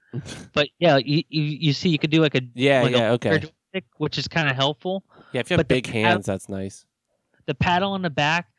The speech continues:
Speaker 2: imagine what you're doing before. You're hitting B. B, you're using your right, uh, thumb, right? You're taking your thumb off the joystick to aim.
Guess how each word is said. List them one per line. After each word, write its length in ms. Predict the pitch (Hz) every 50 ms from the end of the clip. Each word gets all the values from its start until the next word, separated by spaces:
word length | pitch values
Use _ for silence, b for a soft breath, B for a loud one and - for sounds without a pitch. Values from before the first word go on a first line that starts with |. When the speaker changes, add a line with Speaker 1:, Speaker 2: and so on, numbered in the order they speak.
| _ _ _ _ _ _ _
Speaker 2:
imagine 540 | - 156 170 180 190 202 180 190 202 185 - - _ _ _ _ _ _
what 200 | - 147 175 147
you're 120 | 160 165
doing 220 | 151 160 165 160 147
before. 400 | 143 131 - - 156 147 123 117
You're 200 | 113 127 131 127
hitting 380 | - - 170 160 170 160 147 127
B. 340 | 117 - 156 156 135 107 - _ _ _ _ _ _ _ _ _ _ _ _
B, 180 | - 196 202 196
you're 200 | 175 151 151 151
using 360 | 151 165 180 175 - 185 180
your 160 | 170 165 151 139
right, 320 | 131 143 147 156 156 - _ _ _ _ -
uh, 380 | - 143 139 131 127 123 120 117 - _ -
thumb, 300 | 185 170 135 117 117 120 _ _ _ _ _ _ _
right? 280 | - 139 139 156 180 - _ _ _ _ _ _ _ _ _ -
You're 80 | 135 127
taking 260 | - 180 170 180 175
your 100 | 156 139 - _
thumb 320 | 170 165 170 170 165 151 - _
off 260 | 143 147 151 139 -
the 100 | - 151
joystick 500 | 131 - 147 151 156 156 - - 147 - _ _
to 140 | - 190 - -
aim. 380 | 147 151 156 131 - 117 120